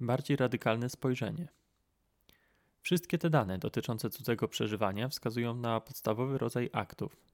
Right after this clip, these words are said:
w których następuje uchwycenie cudzego przeżywania. Ten rodzaj aktów będziemy teraz nazywać wczuciem,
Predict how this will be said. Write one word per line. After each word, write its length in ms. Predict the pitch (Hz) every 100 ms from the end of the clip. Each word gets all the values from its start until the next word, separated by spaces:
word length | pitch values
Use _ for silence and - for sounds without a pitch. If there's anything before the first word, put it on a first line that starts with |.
| _ _ _
w 60 | -
których 340 | - 120 117
następuje 540 | 117 113 113 - 131 135
uchwycenie 600 | 127 - 123 123 123 117
cudzego 400 | - 113 127 117
przeżywania. 600 | - 113 117 104 151 - - _ _ _ _ _ _ _ _ _ _ _ _
Ten 180 | - 117
rodzaj 340 | 110 107 110 104
aktów 400 | 160 - 104 110
będziemy 360 | 113 120 123
teraz 260 | 117 113 -
nazywać 420 | 113 113 113 -
wczuciem, 520 | - - - - 113